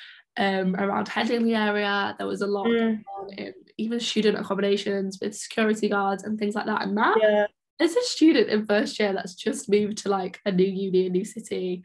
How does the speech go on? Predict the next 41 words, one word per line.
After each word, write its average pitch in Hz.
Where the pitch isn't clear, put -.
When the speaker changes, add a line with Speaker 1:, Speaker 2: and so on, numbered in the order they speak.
Speaker 1:
that 220
is, 330
like, 302
the 202
worst 202
thing 185
you 196
could 190
hear 185
as 185
a -
female 185
student. 180
And 190
honestly, 254
I, 220
it, 208
like, 226
stopped -
me 226
from 220
going 185
out. 190
Like, -
I'd 208
never 196
wanna 190
go -
out. 185
Like, -
I 190
wouldn't 190
be 196
able 196
to -
go 190
out -
with 190
my 220
Speaker 2:
Yeah. 220
Speaker 1:
friends. -